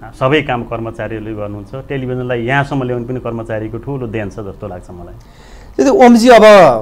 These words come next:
Speaker 2: तपाईँहरू पन्ध्रौँ वार्षिक उत्सव, जहाँ टेलिभिजनले पन्ध्र वर्ष पुरा गरेर सोह्र वर्षमा प्रवेश
Speaker 1: हो,
Speaker 2: गरिरहेछ,
Speaker 1: अवश्य,
Speaker 2: होइन?
Speaker 1: हो।
Speaker 2: यस्तो महत्त्वपूर्ण क्षणमा कसरी कार्यक्रमलाई अगाडि बढाइराख्नु भएको छ, यो पनि जानकारी गराउनु न खास।
Speaker 1: अ, खेमजी, धन्यवाद। अहिले निकै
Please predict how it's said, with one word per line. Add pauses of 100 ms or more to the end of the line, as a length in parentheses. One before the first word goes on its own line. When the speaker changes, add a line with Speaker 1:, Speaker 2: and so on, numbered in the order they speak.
(1120)
Speaker 2:
तपाईँहरू
पन्ध्रौँ
वार्षिक
उत्सव,
जहाँ
टेलिभिजनले
पन्ध्र
वर्ष
पुरा
गरेर
सोह्र
वर्षमा
प्रवेश
Speaker 1:
हो,
Speaker 2:
गरिरहेछ,
Speaker 1:
अवश्य,
Speaker 2:
होइन? (240)
Speaker 1:
हो। (560)
Speaker 2:
यस्तो
महत्त्वपूर्ण
क्षणमा
कसरी
कार्यक्रमलाई
अगाडि
बढाइराख्नु
भएको
छ,
यो
पनि
जानकारी
गराउनु
न
खास।
Speaker 1:
अ,
खेमजी,
धन्यवाद।
अहिले
निकै